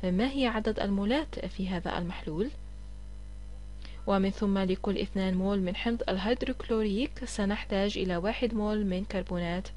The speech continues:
الكالسيوم، وسنرى هذا. ومن ثم يجب إيجاد،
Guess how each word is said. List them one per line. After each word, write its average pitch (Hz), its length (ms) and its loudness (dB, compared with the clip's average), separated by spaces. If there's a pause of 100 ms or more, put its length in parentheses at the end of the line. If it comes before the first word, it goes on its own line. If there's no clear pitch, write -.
(420)
الكالسيوم، 185 760 0 (440)
وسنرى 170 480 2
هذا. 180 520 2 (520)
ومن 190 240 4
ثم 190 220 0
يجب 185 500 2
إيجاد، 196 680 2